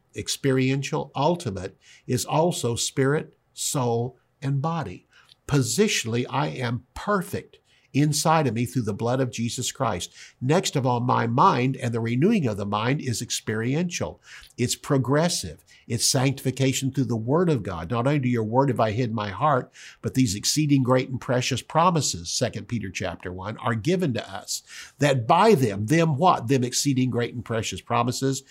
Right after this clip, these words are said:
you might be partakers of the divine nature and escape the corruption that's in the world through lust. The last one, ultimate sanctification, will be my body,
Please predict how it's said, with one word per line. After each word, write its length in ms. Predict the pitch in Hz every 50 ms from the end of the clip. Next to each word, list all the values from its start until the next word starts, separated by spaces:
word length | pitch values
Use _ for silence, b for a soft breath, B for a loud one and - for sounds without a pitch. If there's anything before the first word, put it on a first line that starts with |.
| B B B B B
you 140 | 147 143 147
might 240 | 139 127 127 -
be 100 | 123 127
partakers 680 | 123 - 117 107 110 - - 156 165 170 175 180 160 127
of 100 | 135 113
the 80 | 113 107
divine 440 | 101 110 98 - 123 123 131 135 127
nature 380 | 131 131 135 131 - 139 143 -
and 160 | 120 104 98
escape 560 | - 90 - - - - 143 170 220 - - - b b b b b b _
the 120 | - -
corruption 800 | - - - 117 113 117 127 135 139 - - - 165 156 160 160 b b b b b b
that's 220 | - 104 98 - -
in 160 | 123 127 131
the 80 | 135
world 320 | 123 110 110 110 110 101 -
through 200 | - 107 107 104
lust. 460 | 98 95 101 - - - - - - B B B B B B
The 120 | - 117 120
last 440 | 120 123 139 180 208 202 - - -
one, 160 | 127 127 131 -
ultimate 400 | 147 180 214 - 143 113 107 -
sanctification, 760 | - 117 104 107 95 - 110 98 - 117 113 123 - - 139
will 80 | 120
be 140 | 113 123 123
my 200 | 117 117 113 113
body, 520 | 113 110 135 147 156 143 98 92 101 -